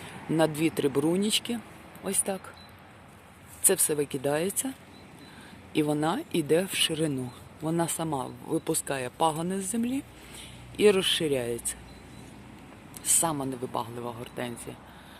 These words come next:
І до поливу, і до шкідників. І,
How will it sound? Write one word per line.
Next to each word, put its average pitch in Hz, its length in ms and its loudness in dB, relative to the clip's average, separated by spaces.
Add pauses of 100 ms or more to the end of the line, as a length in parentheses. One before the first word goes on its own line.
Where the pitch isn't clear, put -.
(680)
І 185 140 4
до 180 120 2
поливу, 165 600 0 (180)
і 165 100 0
до 156 140 0
шкідників. 139 720 -2 (1600)
І, 175 260 0